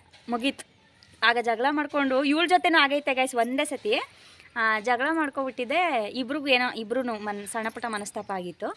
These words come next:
ಆವಾಗ ಜಗಳ ಮಾಡ್ಕೊಬಿಟ್ಟು ಇವಳು "ನಾನ್ ಮಾಡೋದೇ ಇಲ್ಲ ಇನ್ನೊಂದ್ಸತಿ ಫೋನ್" ಅಂತ ಇವಳು ಕಟ್ ಮಾಡ್ಬಿಟ್ಟಾಳೆ. ಆವಾಗ ರಕ್ಷಿ ಮೀಡಿಯೇಟ್ರು, ಆಗ "ನಾನು ಮಾಡೋದೇ ಇಲ್ಲ" ಅಂತ ನಾನು ಫೋನ್ ಕಟ್ ಮಾಡ್ಬಿಟ್ಟಿದ್ದೀನಿ. ಆಗ ಇಬ್ರು ಫೋನ್ ಕಟ್ ಮಾಡಿದ್ರು. ಏನಾಯ್ತು, ನಾಳೆ ಮಾರನೇ ಬೆಳಗ್ಗೆ ತಕ್ಷಣ Instagram-ಅಲ್ಲಿ ಒಂದು ವಿಡಿಯೋ ಬಂತು. ಅದು ಸೃಜನ್ ಲೋಕೇಶ್ ಒಂದು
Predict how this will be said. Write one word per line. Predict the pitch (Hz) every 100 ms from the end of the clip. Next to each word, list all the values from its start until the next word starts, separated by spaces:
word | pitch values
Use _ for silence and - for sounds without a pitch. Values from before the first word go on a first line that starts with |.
| - - - -
ಆವಾಗ | 277 349
ಜಗಳ | 320 277 302
ಮಾಡ್ಕೊಬಿಟ್ಟು | 349 330 320 302
ಇವಳು | 302 349
"ನಾನ್ | 381 285
ಮಾಡೋದೇ | 254 226 349 381
ಇಲ್ಲ | 359
ಇನ್ನೊಂದ್ಸತಿ | 339 320 -
ಫೋನ್" | 330 311
ಅಂತ | 359
ಇವಳು | 392 349
ಕಟ್ | 311
ಮಾಡ್ಬಿಟ್ಟಾಳೆ. | 285 277 285
ಆವಾಗ | 330 381
ರಕ್ಷಿ | 285 415
ಮೀಡಿಯೇಟ್ರು, | 370 320 277 247 214 - - -
ಆಗ | 330
"ನಾನು | 440 330 415
ಮಾಡೋದೇ | 370 359
ಇಲ್ಲ" | 359
ಅಂತ | 339 453
ನಾನು | 415 339
ಫೋನ್ | 330 294
ಕಟ್ | 285
ಮಾಡ್ಬಿಟ್ಟಿದ್ದೀನಿ. | 277 269 247 226 220 185 - - -
ಆಗ | 339
ಇಬ್ರು | 359 269 427
ಫೋನ್ | 427 370
ಕಟ್ | 359 349
ಮಾಡಿದ್ರು. | 330 320 403 381
ಏನಾಯ್ತು, | 320 370 349 311 453
ನಾಳೆ | 427 220 -
ಮಾರನೇ | 254 247 240
ಬೆಳಗ್ಗೆ | 247 226 214 277 370 277
ತಕ್ಷಣ | 247 - 302 311
Instagram-ಅಲ್ಲಿ | 262 - 247 233 330
ಒಂದು | 320
ವಿಡಿಯೋ | 240 240 240
ಬಂತು. | 208 - - - - - - - - - -
ಅದು | 262 247 233 381 294 392 - -
ಸೃಜನ್ | 349 311 440 403
ಲೋಕೇಶ್ | 359 349 -
ಒಂದು | 370 294 339